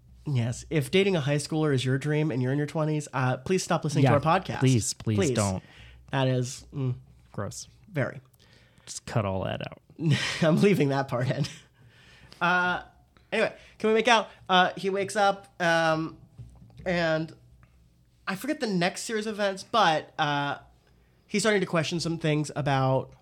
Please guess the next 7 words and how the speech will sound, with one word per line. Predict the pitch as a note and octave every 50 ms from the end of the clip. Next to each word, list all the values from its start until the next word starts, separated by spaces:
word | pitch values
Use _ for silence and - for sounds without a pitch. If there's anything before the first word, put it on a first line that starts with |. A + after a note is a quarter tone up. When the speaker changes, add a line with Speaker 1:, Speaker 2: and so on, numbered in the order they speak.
| - _ -
Speaker 1:
uh, | C#3+ C#3 C#3 C3+ C3+ C3 C3 C3 A#2+ - - - _ _ _ _ _ _ _ _ _ _ _ _ _ _ _ _ _ _ _ D#3+
you | D3+ C#3+
know, | C3+ B2 G#2+ - - - - -
whether | - D#3+ D3+ D3+
or | D3
not | C#3+ C3+ C3 - - -
he | - - C#3+ C3+ C3+ C#3 A#2+ F#2+ -